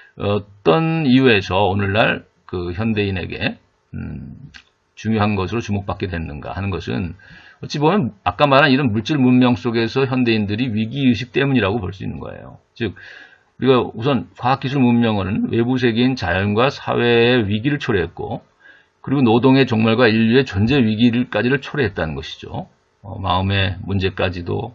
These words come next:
또 심지어는 인류의, 예, 그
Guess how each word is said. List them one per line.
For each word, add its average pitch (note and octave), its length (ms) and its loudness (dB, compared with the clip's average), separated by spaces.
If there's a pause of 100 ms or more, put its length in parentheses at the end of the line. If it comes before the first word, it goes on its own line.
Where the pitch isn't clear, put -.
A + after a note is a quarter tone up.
또 B2 280 0 (240)
심지어는 B2+ 500 2
인류의, A2+ 420 4 (460)
예, E2+ 300 -4 (920)
그 E2+ 340 -14